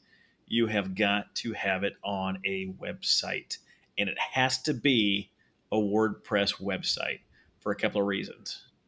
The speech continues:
WordPress is much more integrated to everything, Google, YouTube, and everything else than any other version. If you're like, "Oh yeah, just do it on a Wix"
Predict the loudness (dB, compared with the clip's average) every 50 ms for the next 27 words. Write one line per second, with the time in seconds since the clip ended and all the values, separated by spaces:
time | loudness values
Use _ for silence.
0 | _ _ _ _ _ _ _ _ -6 -4 0 4 8 10 10 10 8 6 2 4
1 | 6 8 8 6 6 2 0 -2 -4 -6 -8 -4 0 0 0 0 0 2 2 2
2 | 2 2 0 0 2 2 4 4 4 2 0 -6 -6 -2 0 2 2 0 0 0
3 | -2 -2 0 0 0 0 2 2 2 2 2 2 0 2 0 0 0 2 0 0
4 | 0 0 0 0 -2 0 2 2 2 2 0 -2 -6 -10 -18 -20 _ _ _ -6
5 | -6 -4 -2 -2 0 2 2 4 4 4 2 4 4 4 4 4 2 2 0 0
6 | -2 -6 -10 _ -20 _ _ _ _ 0 0 0 0 0 -2 0 2 4 4 4
7 | 4 2 0 -4 0 2 2 4 4 4 4 4 4 6 6 6 6 4 0 0
8 | 0 -2 -6